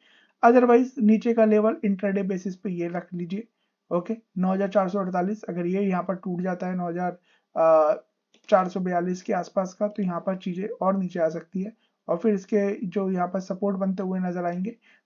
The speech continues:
वो सपोर्ट इसका यहाँ पर ये बनता हुआ नजर आएगा नौ हजार दो सौ अड़तीस के आसपास। तो यहाँ पर क्या है, again इस बॉक्स के अंदर और या फिर इस बॉक्स के अंदर, बड़े वाले के अंदर ये चीजें चलती हुई नजर आ रही है, और इस बॉक्स में आने पर के लिए इसे टाइम हो, जैसे इस बॉक्स में आएगा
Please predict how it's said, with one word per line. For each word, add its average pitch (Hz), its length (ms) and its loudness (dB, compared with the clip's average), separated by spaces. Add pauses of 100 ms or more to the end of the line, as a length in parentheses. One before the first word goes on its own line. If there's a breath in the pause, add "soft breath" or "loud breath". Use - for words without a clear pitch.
वो 208 120 2
सपोर्ट 202 360 0
इसका 196 240 -2
यहाँ 175 220 -2
पर 180 160 -6
ये 170 160 -6
बनता 156 280 -10
हुआ 147 180 -8
नजर 143 200 -8
आएगा 147 200 -6
नौ 151 160 -8
हजार 160 180 -2
दो 151 140 -4
सौ 143 120 -6
अड़तीस - 320 -12
के - 100 -10
आसपास। - 480 -8 (380 loud breath)
तो 233 60 4
यहाँ 226 140 8
पर 254 140 4
क्या 226 160 4
है, 254 140 0 (200)
again 220 340 4 (280)
इस 233 120 2
बॉक्स 208 300 2
के 220 100 0
अंदर 208 280 2 (240)
और 175 220 0
या 180 200 0
फिर 196 240 -4
इस 196 200 -4
बॉक्स 190 220 -4
के 202 100 -6
अंदर, 185 220 0
बड़े 175 200 -2
वाले 175 240 -4
के 180 60 -6
अंदर 175 260 -6
ये 170 100 -4
चीजें 175 300 -4 (380 soft breath)
चलती 214 260 6
हुई 220 140 8
नजर 196 280 2
आ 190 80 6
रही 185 140 0
है, 208 80 -2
और - 320 -8
इस 240 140 0
बॉक्स 220 320 4
में 214 100 4
आने 185 300 2
पर 190 220 0
के 185 180 -4
लिए 185 180 -4
इसे 190 160 -8
टाइम 165 220 -6
हो, 156 120 -6
जैसे 185 300 -2
इस 196 100 2
बॉक्स 190 300 -2
में 190 100 0
आएगा 185 260 -4